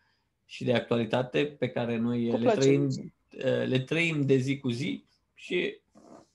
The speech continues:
Speaker 1: sper că, um, mm, rotița ta nu va fi zgârcită de a aduce noi subiecte.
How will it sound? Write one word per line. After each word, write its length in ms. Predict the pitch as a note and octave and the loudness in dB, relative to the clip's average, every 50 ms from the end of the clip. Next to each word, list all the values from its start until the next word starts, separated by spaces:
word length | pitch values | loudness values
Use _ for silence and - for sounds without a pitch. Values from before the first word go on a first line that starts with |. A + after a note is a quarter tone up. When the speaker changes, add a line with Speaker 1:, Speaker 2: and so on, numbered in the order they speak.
| _ _ | _ _
Speaker 1:
sper 340 | - - - - F3 E3 - | -18 -12 -2 2 2 2 2
că, 160 | - D#3+ D#3 D3+ D3 C#3+ C#3+ C#3 C#3 C3+ C3+ C3+ B2+ B2+ B2 B2 B2+ - - - - - _ _ _ _ _ _ _ _ _ _ _ _ _ _ _ - | 2 0 2 4 4 6 6 6 6 6 4 2 2 0 -2 -6 -10 -14 -18 -20 -20 -20 _ _ _ _ _ _ _ _ _ _ _ _ _ _ _ -6
um, 540 | D3 C#3 C3+ C3+ C3+ C3+ C3 C3 C3 A#2+ - - _ _ _ _ _ _ - - _ _ _ _ | -2 0 2 2 2 2 0 0 -2 -4 -6 -10 _ _ _ _ _ _ -20 -20 _ _ _ _
mm, 760 | - D3+ E3 F3 F3 E3+ E3+ E3+ E3+ E3 E3 E3 E3 D#3+ D#3 C#3+ | -4 0 2 2 2 2 2 0 0 0 0 -2 -2 -2 0 2
rotița 460 | D3+ D3+ D#3+ D#3+ D#3+ F3+ E3+ D#3+ C#3+ | 4 6 6 6 4 4 2 2 4
ta 140 | - D#3 D3 | 4 4 6
nu 100 | D3 C#3 | 6 6
va 120 | C#3 C3+ | 6 4
fi 140 | C3 - C#3 | 4 4 2
zgârcită 880 | C3+ C3 C3 E3+ A#3+ C#4 B3+ G#3+ - - E3+ F3 - - E3 D#3 - C3+ | 2 2 2 2 2 2 2 0 -2 -4 -6 -4 0 0 0 0 0 0
de 120 | C3 C3+ | 2 4
a 40 | C3 | 4
aduce 300 | C3+ C3 B2+ B2 - C3 | 4 4 2 0 0 2
noi 140 | B2+ C3 B2+ | 2 2 0
subiecte. 560 | B2+ - A#2+ A2+ A2+ - C3+ - - - | 0 -2 -2 -2 -2 -4 -6 -8 -14 -18